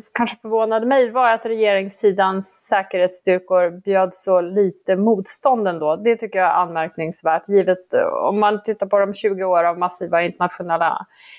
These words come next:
insatser som har gjorts för att bygga upp dem.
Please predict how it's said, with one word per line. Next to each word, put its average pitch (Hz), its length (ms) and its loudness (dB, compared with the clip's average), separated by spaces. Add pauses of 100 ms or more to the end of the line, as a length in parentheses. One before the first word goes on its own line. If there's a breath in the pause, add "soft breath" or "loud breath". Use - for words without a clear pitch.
insatser 208 520 2
som 202 180 -2
har 190 60 4
gjorts 190 320 -4
för 196 120 2
att 190 280 2 (120)
bygga 208 220 2
upp - 300 0
dem. 165 220 2